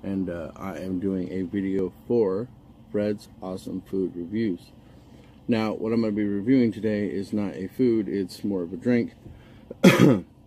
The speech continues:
Um, and most certain types of people will know what this is. Um, today we got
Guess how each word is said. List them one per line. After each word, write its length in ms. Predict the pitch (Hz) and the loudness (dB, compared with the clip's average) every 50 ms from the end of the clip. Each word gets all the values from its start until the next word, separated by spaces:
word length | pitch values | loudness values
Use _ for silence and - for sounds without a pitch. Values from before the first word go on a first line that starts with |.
| - - - | -20 -16 -14
Um, 240 | 95 95 92 90 87 | -12 -10 -10 -10 -8
and 240 | - 101 98 98 98 | -8 -6 -4 -4 -4
most 320 | 95 92 92 92 - - - - - - - - - - - - - - - - - - | -4 -4 -6 -8 -10 -18 -20 -20 -20 -20 -20 -20 -20 -20 -20 -20 -20 -20 -20 -20 -20 -8
certain 280 | - - 113 - - | -2 0 0 2 0
types 300 | - 113 107 95 92 - | -2 -2 -4 -4 -6 -6
of 100 | - 90 | -10 -10
people 460 | - - 110 101 - 104 104 107 107 107 - - - | -6 -6 -6 -4 -4 -4 -6 -6 -6 -8 -14 -12 -6
will 160 | 127 123 113 | -2 -2 0
know 140 | 110 101 90 | 0 0 -2
what 140 | 85 87 - | -4 -4 -6
this 200 | 98 92 - - | -8 -6 -4 -4
is. 300 | 98 101 98 - - - - - - - - - - - - - | -4 -2 -4 -6 -10 -18 -20 -20 -20 -20 -20 -20 -20 -20 -18 -10
Um, 420 | - 110 113 107 101 90 98 95 - - - - - - - - - - - - | -6 -4 -4 -2 -4 -4 -6 -8 -12 -16 -20 -20 -20 -20 -18 -18 -18 -18 -16 -12
today 360 | - 98 110 113 107 107 104 | -6 -2 0 0 0 0 -2
we 280 | 98 101 98 95 101 | -4 -6 -6 -6 -6
got 340 | 92 98 95 92 92 95 90 | -4 -6 -6 -6 -6 -8 -8